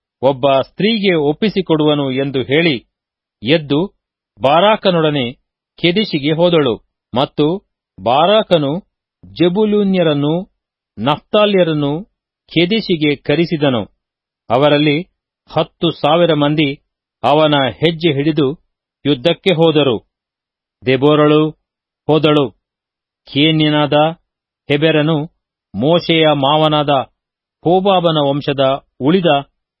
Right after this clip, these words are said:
ಕೇನ್ಯರನ್ನು ಅಗಲಿ ಕೆದೆಷಿನ ಹತ್ತಿರ ಇರುವ ಚಾನನ್ನೀಮೆಂಬ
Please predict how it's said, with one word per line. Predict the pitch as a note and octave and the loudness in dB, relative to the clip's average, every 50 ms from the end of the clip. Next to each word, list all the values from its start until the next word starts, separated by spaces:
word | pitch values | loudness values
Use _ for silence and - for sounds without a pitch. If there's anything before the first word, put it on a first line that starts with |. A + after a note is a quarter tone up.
| _ _ _ _ _ - | _ _ _ _ _ -6
ಕೇನ್ಯರನ್ನು | - E3 F#3+ G#3 G#3 G3 F#3 E3+ D3+ C#3+ C#3 C#3 C#3+ D#3 F3+ F#3+ _ _ _ _ _ _ _ _ _ _ _ _ - - | -2 0 0 0 0 0 0 0 0 -2 -2 -2 -2 -2 -4 -8 _ _ _ _ _ _ _ _ _ _ _ _ -4 -2
ಅಗಲಿ | C3 D3 D3+ F#3+ G3+ G#3 G#3 G3 F#3 D#3+ | -2 0 2 0 0 0 0 -2 -2 -4
ಕೆದೆಷಿನ | _ _ _ _ - D3+ D#3+ F3+ F#3 E3+ - E3+ E3+ D#3+ C3 D3 | _ _ _ _ -2 0 2 2 0 0 0 -2 -2 0 -2 -2
ಹತ್ತಿರ | C#3+ _ - D#3+ D3+ D3+ C#3+ C#3 C3 - _ _ - | -4 _ -4 -2 0 0 0 0 -2 -6 _ _ -4
ಇರುವ | C3 C#3 C#3+ C#3+ C#3 C3 B2+ B2 - _ _ _ _ _ _ - _ _ - - | -2 0 0 2 2 2 0 0 -4 _ _ _ _ _ _ -20 _ _ -6 -2
ಚಾನನ್ನೀಮೆಂಬ | D3+ D3+ E3+ F#3+ G3+ G3+ G3 F#3+ F#3 F3+ F3 E3+ D#3+ D3+ C#3+ | 0 0 0 0 0 0 0 0 0 0 0 0 -2 -2 0